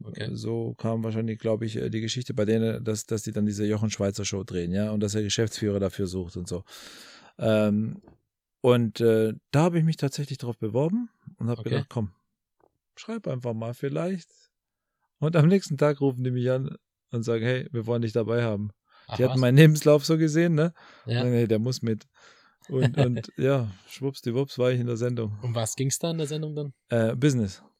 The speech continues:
Speaker 1: Aber, aber, aber was genau, was konnten da die, die, die Zuschauer sehen? Was ist dann da passiert?
Speaker 2: Ähm,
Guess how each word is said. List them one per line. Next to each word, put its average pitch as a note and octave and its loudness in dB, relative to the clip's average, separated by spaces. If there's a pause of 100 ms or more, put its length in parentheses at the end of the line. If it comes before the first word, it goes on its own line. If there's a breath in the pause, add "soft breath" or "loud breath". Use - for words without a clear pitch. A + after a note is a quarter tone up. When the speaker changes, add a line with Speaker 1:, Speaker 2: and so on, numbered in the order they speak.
(500)
Speaker 1:
Aber, B2+ -4
aber, B2 -6
aber A#2+ -6
was C3 0
genau, B2+ -2
was B2 -2
konnten B2+ -4
da B2 -4
die, A#2 -4
die, A#2 -6
die A#2 -8
Zuschauer A#2 -2
sehen? A2 -4
Was A2+ -2
ist - -12
dann A#2+ -2
da A2+ 0
passiert? G#2+ -4 (600 loud breath)
Speaker 2:
Ähm, A#2 4